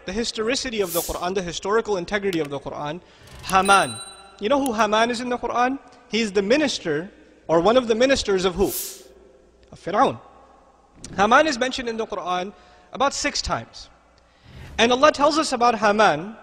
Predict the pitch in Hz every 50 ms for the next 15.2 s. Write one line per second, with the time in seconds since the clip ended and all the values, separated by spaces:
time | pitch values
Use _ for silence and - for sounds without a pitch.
0 | - - - - - - - - - - - 220 233 226 - 254 233 226 208 220
1 | 247 277 302 320 320 - - 226 240 220 220 226 247 277 311 302 320 302 254 220
2 | 240 247 254 - 226 190 220 233 226 247 226 202 - - - 208 175 147 131 -
3 | - - - - _ _ _ _ _ _ _ _ _ _ _ _ _ _ _ _
4 | _ _ - 180 185 202 226 240 226 - 220 208 208 220 226 226 233 214 214 220
5 | 214 - 202 165 170 196 208 196 180 202 196 - - 156 170 170 170 180 202 -
6 | - - - - - _ _ - - 170 151 131 120 - - - _ _ _ _
7 | _ _ _ _ _ _ - - - - - - - - - 151 147 131 123 -
8 | - - - - - - _ - - - _ _ - - - - - - - -
9 | 175 165 208 277 294 269 240 226 240 247 - - 254 247 247 - - 196 185 202
10 | 196 196 170 175 170 170 165 165 165 175 180 175 170 160 151 139 147 151 156 180
11 | 202 - - - - - - - _ _ _ _ _ _ _ _ _ _ _ _
12 | _ _ - - - 190 156 110 - - - _ _ _ _ _ _ _ _ _
13 | - - - - - - 156 165 156 190 202 202 202 196 180 196 208 202 - 220
14 | 196 180 151 156 165 165 175 180 190 190 175 185 180 170 165 151 - - - 208
15 | 220 196 131 107